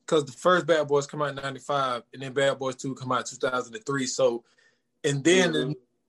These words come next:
Speaker 1: came out in two thousand and nineteen. So it's kinda
Speaker 2: Exactly.
Speaker 1: huge, you know, spread of the thing. But, you know, I, I love the way that it, it came out the gate, man. Uh, but I will say this: that, that, um, Porsche that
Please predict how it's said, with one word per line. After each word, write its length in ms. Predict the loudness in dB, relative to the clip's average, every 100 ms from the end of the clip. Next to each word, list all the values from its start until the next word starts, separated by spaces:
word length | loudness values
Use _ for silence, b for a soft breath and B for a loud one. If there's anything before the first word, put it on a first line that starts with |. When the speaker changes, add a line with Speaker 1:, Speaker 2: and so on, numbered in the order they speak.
| _
Speaker 1:
came 100 | 0
out 100 | 0
in 80 | -2
two 240 | -10 -8
thousand 400 | -2 0 0 -4
and 100 | -8
nineteen. 680 | -6 -6 -8 -8 -6 -6 -10 -14
So 260 | -4 -2
it's 100 | -2
kinda 380 | -2 -2 0 2
Speaker 2:
Exactly. 440 | 2 2 0 -6 -14 _ _ _ _
Speaker 1:
huge, 920 | -8 -6 -4 0 2 0 -2 -6 -12 -6
you 160 | -2
know, 160 | 0 0
spread 460 | -2 0 4 6
of 100 | 4
the 60 | -2
thing. 400 | 0 2 2 -2
But, 340 | -2 -2 -2 _ _ _ _ _ -8
you 140 | -2
know, 140 | -2 2
I, 140 | 0 2
I 140 | 2 2
love 280 | -2 -8
the 80 | -6
way 260 | -4 -4 -4
that 220 | -12 -16 _ -12
it, 220 | -12 -10
it 160 | -10 -4
came 280 | 0 0 -2
out 120 | -8
the 60 |
gate, 360 | -8 -6 -6 -10
man. 360 | -14 -12 -12 -14 -10
Uh, 140 | -8
but 300 | 2 2 2
I 100 | 0
will 160 | 0 0
say 200 | 0 0
this: 320 | 0 -4 -4 _ _
that, 220 | -6 -6 -6 -6
that, 280 | -2 0
um, 440 | 0 0 -2 -4 -8 _ _ _ _ _ _ _ _ _ _ _ _ _
Porsche 480 | 0 0 0 -8 -8
that 140 | -10